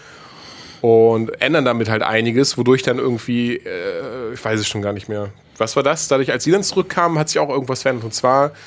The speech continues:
ach genau, dass, glaub ich, der Dominator genau wusste, dieser, dieser eine Dominator, den sie dann freigelassen haben, dass irgendwie er sagte, "Ja, euch drei werde ich nichts antun, aber den Rest." Und dadurch, dass ihr mich gerettet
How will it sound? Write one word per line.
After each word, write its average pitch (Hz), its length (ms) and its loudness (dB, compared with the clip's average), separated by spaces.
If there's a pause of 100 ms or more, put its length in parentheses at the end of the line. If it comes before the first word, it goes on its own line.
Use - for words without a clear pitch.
(220)
ach 135 140 -4
genau, 165 240 4
dass, 131 120 0
glaub 135 140 2
ich, 127 60 -8
der 127 100 0
Dominator 147 520 4
genau 127 320 2
wusste, 135 260 0
dieser, 120 220 2
dieser 117 180 2
eine 127 80 2
Dominator, 131 260 0
den 123 140 0
sie 113 100 -2
dann 117 160 0
freigelassen 117 640 -2
haben, 101 240 0
dass 101 160 -4
irgendwie 120 220 -2
er 110 40 4
sagte, 110 300 0
"Ja, 123 200 4
euch 120 240 -2
drei 123 320 2
werde 120 140 -2
ich 117 80 -6
nichts 151 220 0
antun, 151 500 0 (320)
aber 123 180 4
den 120 140 2
Rest." 120 300 0
Und 113 60 0
dadurch, 110 260 0
dass 117 180 -2
ihr 127 60 2
mich 120 160 -4
gerettet 127 180 2